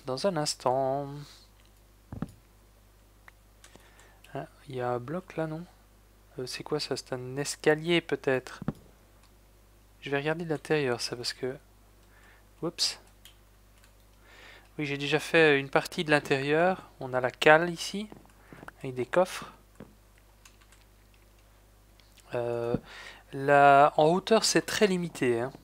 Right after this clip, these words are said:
C'est un peu compréhensible. Évidemment, le bateau n'est pas très grand. Je comptais en faire un plus grand après, en fait. Euh, ici, on a donc des escaliers qui montent sur un pont supérieur.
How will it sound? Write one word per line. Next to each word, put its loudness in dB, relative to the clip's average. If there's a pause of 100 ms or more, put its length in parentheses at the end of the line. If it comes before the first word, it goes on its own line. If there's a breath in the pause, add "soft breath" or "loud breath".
(1120 loud breath)
C'est -6
un -4 (100)
peu -4 (320 loud breath)
compréhensible. -4 (2000 loud breath)
Évidemment, -2
le 0
bateau 2
n'est 0
pas -10
très -4
grand. 0 (560)
Je -6
comptais -2
en 6
faire 4
un 8
plus -6
grand 6
après, 4
en -2
fait. -10 (1000 loud breath)
Euh, -2 (120)
ici, -4
on -2
a 4
donc -4
des -4
escaliers -2
qui -14
montent -8
sur -4
un -2
pont -12
supérieur. -2